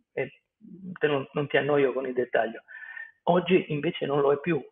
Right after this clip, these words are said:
è il contrario, è una bestemmia usare gas per scaldare energia elettrica, sempre per motivi fisici che di cui sono annoiati. Quindi ci sono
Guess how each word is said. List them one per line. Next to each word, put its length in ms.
è 40
il 80
contrario, 720
è 100
una 100
bestemmia 440
usare 260
gas 320
per 140
scaldare 320
energia 180
elettrica, 420
sempre 280
per 120
motivi 460
fisici 480
che 100
di 140
cui 240
sono 200
annoiati. 540
Quindi 200
ci 100
sono 260